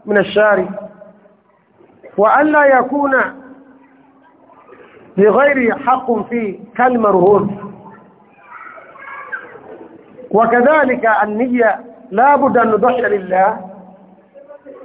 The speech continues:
بنية التضحية، فربنا سبحانه وتعالى إنما يناله منا التقوى.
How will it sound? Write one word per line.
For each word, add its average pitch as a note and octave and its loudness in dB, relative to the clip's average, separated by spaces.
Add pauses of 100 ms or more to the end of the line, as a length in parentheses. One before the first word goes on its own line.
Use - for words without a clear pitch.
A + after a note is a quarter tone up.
(440)
بنية A#3+ 2
التضحية، A3 -2 (1200)
فربنا B3 2
سبحانه A3+ 0
وتعالى G#3+ 2 (680)
إنما A#3 0 (800)
يناله C4 2
منا B3+ 0
التقوى. B3+ 2